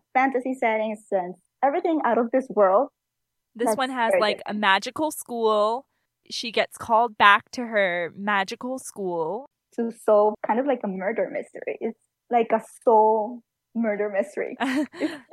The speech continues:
Speaker 2: Murder
Speaker 1: <laughs>
Speaker 2: of the soul.
Speaker 1: Exactly. This girl, the main character, listens to the whispers of bones. She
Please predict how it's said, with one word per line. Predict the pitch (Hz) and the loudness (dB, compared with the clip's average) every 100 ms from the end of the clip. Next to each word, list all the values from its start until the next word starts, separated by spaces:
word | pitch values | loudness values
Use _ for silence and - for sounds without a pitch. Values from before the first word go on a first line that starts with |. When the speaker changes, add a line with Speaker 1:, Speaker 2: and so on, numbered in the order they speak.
| 233 | -4
Speaker 2:
Murder | 262 269 226 220 | 0 2 6 6
Speaker 1:
<laughs> | |
Speaker 2:
of | 208 | 4
the | 196 196 | 2 -2
soul. | 190 - 214 190 175 170 165 196 - _ _ - | -2 -2 0 0 0 -2 -4 -8 -10 _ _ -4
Speaker 1:
Exactly. | 254 - 226 226 226 233 _ _ _ 226 | -4 2 2 2 0 -4 _ _ _ -2
This | 330 - | -2 0
girl, | 277 269 202 202 | 2 4 4 2
the | 202 | -2
main | 208 233 - | -2 -8 -2
character, | 185 190 214 - 226 208 - | 0 2 0 0 0 0 -4
listens | 247 262 269 330 | 4 4 4 -4
to | 277 | 0
the | 240 | 2
whispers | 202 202 214 214 196 | 2 -2 -4 -2 2
of | 175 165 - | 2 0 -6
bones. | 202 208 269 190 190 - _ - - | 2 4 6 4 -2 -8 _ -20 -2
She | 214 220 214 | 2 2 0